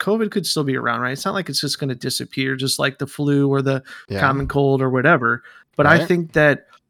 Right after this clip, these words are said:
Speaker 1: back when people were getting, you know, all these other diseases, right? And, and, uh, well, maybe call it polio, whatever, whatever you
Speaker 2: Mm.
Speaker 1: wanna pick one, right? That, that is so, like, very vague or, or not vague,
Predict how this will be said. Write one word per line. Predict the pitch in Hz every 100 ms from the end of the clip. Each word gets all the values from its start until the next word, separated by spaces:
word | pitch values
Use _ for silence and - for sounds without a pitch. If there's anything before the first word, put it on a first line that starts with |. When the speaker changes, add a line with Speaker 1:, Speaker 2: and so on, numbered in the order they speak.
| _ -
Speaker 1:
back | 143 190 165
when | 160 160 151 143
people | - 170 165 151
were | 147
getting, | 135 143 139 135 131 - - _ _ _ -
you | 139
know, | 131 123 123 - _ _ -
all | 151 180
these | 180 156 -
other | 156 143 131 120 120 _ _ _
diseases, | - 131 135 135 123 120 127 -
right? | - 127 131 135 _ _
And, | 143 131 131 131
and, | 147 131 127 135 _ _ _
uh, | - - _ _ - - -
well, | - - - _ _ -
maybe | 147 135 - _
call | - 139
it | -
polio, | 143 139 139 -
whatever, | 175 202 185 160
whatever | 160 190 196
you |
Speaker 2:
Mm. | 175
Speaker 1:
wanna | 143
pick | - 180
one, | 139 127 - - - - _ -
right? | 135 135
That, | 139 127
that | - 143
is | 135 -
so, | - 160 170
like, | 143 127
very | 143 123 135 135 147 135
vague | 123 131 123 120 -
or, | 131 120
or | 139
not | 127 -
vague, | 139 135